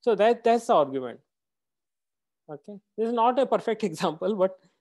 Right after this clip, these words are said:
uh, because we are using the same hardware here, right? But the idea is that split the complex instruction like this into simpler instructions like this and execute them at faster pace.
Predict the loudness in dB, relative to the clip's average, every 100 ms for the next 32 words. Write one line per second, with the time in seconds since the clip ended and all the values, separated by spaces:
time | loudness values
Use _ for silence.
0 | _ _ -8 -6 0 0 2 2 2 -2
1 | -4 -2 -4 -2 -2 -2 -4 -4 -6 -10
2 | -12 -18 _ _ _ _ _ _ _ _
3 | _ _ _ _ _ -6 -6 _ _ _
4 | -10 -4 0 0 2 2 0 2 0 -2
5 | _ -8 -8 -6 -6 -2 -2 -2 -4 -2
6 | -2 -2 -2 -4 -2 -4 -4 -8 -6 -6
7 | -6 -6 -2 0 -2 -6 -20 _ _ _
8 | _ _ _ -10 -6 -4 -4 -6 -4 -4
9 | -4 -4 -8 -8 -10 -8 -6 -6 -8 -6
10 | 0 0 -2 -18 _ _ _ _ _ -12
11 | -4 -4 -4 -10 -6 -4 -4 -4 -6 -6
12 | -6 -6 -8 -16 -16 -20 -20